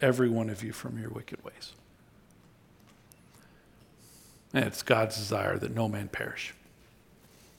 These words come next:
but have eternal life. "For God so loved the world, he gave his only Son,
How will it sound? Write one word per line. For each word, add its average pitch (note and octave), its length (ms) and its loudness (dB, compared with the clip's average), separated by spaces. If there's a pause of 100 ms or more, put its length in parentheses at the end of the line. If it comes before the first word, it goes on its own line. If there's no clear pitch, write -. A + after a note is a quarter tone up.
(680)
but - 100 2
have - 120 0
eternal - 340 -6
life. - 300 -18 (1300)
"For - 120 -4
God B2 320 8
so B2+ 120 0
loved A#2+ 200 4
the B2 80 0
world, A2 300 -2
he A#2 80 0
gave A#2 240 2
his A2 160 -2
only A#2 240 -2
Son, - 280 -8